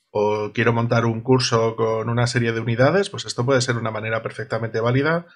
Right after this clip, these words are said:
de grabar esos vídeos que vas a incorporar dentro de las unidades didácticas de un curso. O sea que en ese sentido,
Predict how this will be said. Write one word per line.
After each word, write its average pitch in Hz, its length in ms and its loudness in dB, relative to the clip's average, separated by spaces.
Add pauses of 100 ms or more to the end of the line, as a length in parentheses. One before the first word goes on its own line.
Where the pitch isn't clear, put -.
(340)
de 110 80 0
grabar 110 280 2
esos 120 260 0
vídeos 143 320 2
que 131 80 -4
vas 113 180 -2
a 113 40 -8
incorporar 113 600 2
dentro 98 320 -10
de 107 60 -6
las 107 200 -6
unidades 107 340 -2
didácticas 113 520 0
de 107 80 -8
un 98 100 -14
curso. - 320 -4
O - 840 -20
sea 98 140 -2
que 101 60 -8
en 98 60 -4
ese 101 140 -4
sentido, 113 640 -2